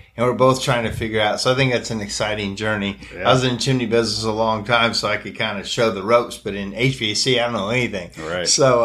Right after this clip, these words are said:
Speaker 1: uh, we're learning it together. So we'll, we'll let you know how it goes. But
Speaker 2: <laughs>
Speaker 1: and we're doing the same thing. I mean, we are now searching for mentors and searching for those ahead of us.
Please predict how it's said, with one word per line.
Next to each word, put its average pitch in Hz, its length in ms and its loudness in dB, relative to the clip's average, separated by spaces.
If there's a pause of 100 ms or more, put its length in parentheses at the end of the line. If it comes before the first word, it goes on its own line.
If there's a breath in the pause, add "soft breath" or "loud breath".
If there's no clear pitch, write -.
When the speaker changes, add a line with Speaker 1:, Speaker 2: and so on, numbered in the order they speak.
Speaker 1:
uh, 113 80 0
we're 139 160 2
learning 131 380 0
it 98 80 -10
together. 113 480 2
So 107 200 -4
we'll, 117 220 -6
we'll 127 180 -4
let 131 240 0
you 120 60 -10
know 120 80 -6
how 113 180 -2
it 98 100 -10
goes. 110 260 0
But 110 320 2 (180)
Speaker 2:
<laughs> - 180 -20
Speaker 1:
and 151 220 4
we're 208 180 6
doing 185 220 4
the 143 80 0
same 117 340 0
thing. 185 220 0
I 123 40 2
mean, 113 360 -2 (280 loud breath)
we 139 320 0
are 139 120 6
now 127 300 4
searching 127 680 -2
for 113 140 -2
mentors 107 640 -2
and 110 140 -2
searching 113 420 -2
for 107 160 -8
those 107 340 0
ahead 98 300 -2
of 95 100 -2
us. 117 300 -4